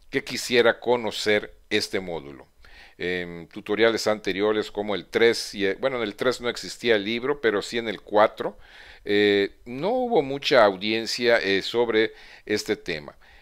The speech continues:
Entonces esto lo voy a dejar pendiente por si, eh, en un futuro ustedes quieren conocer sobre este módulo que sirve para hacer,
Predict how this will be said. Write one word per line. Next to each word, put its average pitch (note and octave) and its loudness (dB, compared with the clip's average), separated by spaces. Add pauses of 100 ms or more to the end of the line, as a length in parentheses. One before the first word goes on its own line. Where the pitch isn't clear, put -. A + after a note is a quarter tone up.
Entonces D3+ -6
esto D#3 -2
lo B2 2
voy B2 4
a B2+ 6
dejar A2+ 2
pendiente G2 -4 (400)
por G3+ 2
si, G#3 -8
eh, G#2 0
en G2 -8
un C3 -8
futuro D3+ 0
ustedes A2+ -2
quieren G#2+ -2
conocer G2 0 (200)
sobre G2+ 0
este G2+ -2
módulo F#2+ -4
que - -8
sirve G2 -6
para F#2 0
hacer, F2+ -6